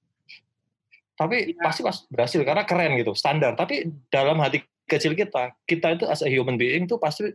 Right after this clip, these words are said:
Speaker 1: mendukung orang yang paling lemah. Itu udah nature-nya manusia sebenarnya.
Speaker 2: Iya sih,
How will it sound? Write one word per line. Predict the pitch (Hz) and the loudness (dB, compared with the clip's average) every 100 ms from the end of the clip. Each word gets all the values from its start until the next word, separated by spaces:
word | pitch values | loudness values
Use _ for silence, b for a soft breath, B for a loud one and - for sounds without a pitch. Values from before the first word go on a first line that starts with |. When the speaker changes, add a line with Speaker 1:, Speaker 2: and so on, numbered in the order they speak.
| _ _ _ | _ _ _
Speaker 1:
mendukung | 170 170 151 117 - 196 | 0 2 2 2 -2 0
orang | 135 123 180 196 196 - | 0 0 0 0 -2 -2
yang | 139 139 | -2 0
paling | 147 160 | 0 2
lemah. | 196 175 123 - _ _ - | 0 0 -4 -8 _ _ -10
Itu | 151 | -2
udah | 190 135 | 0 2
nature-nya | 135 131 135 135 | 0 -2 -2 0
manusia | 131 139 131 123 107 | 0 -2 -2 -2 -2
sebenarnya. | 107 110 101 175 | -4 -6 -2 -4
Speaker 2:
Iya | |
sih, | 185 - | -6 -12